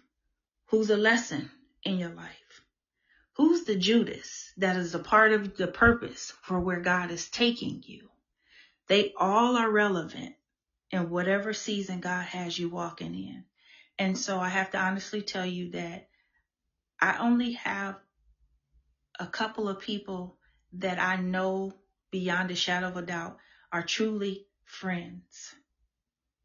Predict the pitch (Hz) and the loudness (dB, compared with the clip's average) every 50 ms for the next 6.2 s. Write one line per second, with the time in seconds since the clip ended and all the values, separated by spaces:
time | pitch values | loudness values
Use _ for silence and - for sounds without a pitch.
0 | _ - 185 185 185 175 - - 156 170 165 160 165 - - - 95 - - - | _ -2 0 2 2 2 0 0 0 0 0 0 0 -2 -2 -2 -4 -4 -6 -10
1 | - - - - - - _ _ _ _ - 170 190 208 208 202 196 185 185 170 | -14 -18 -20 -20 -20 -20 _ _ _ _ 0 6 8 8 8 8 6 4 4 2
2 | 170 165 - - - - - - - - - - - - - _ _ _ _ _ | 0 -2 -4 -6 -8 -12 -16 -16 -16 -16 -18 -18 -20 -20 -20 _ _ _ _ _
3 | _ _ _ _ _ _ _ _ _ _ _ - 202 202 196 190 185 185 185 185 | _ _ _ _ _ _ _ _ _ _ _ 2 4 4 4 4 2 0 -2 -4
4 | 180 180 180 185 180 175 180 180 180 185 - - _ _ _ _ _ _ _ _ | -4 -4 -4 -4 -6 -6 -8 -8 -10 -12 -14 -18 _ _ _ _ _ _ _ _
5 | _ _ - - - - - 190 190 208 214 214 214 214 214 208 185 - - - | _ _ -14 -12 -4 2 4 4 4 4 2 0 0 -2 -2 -6 -8 -10 -12 -14
6 | 147 139 - - | -12 -12 -12 -14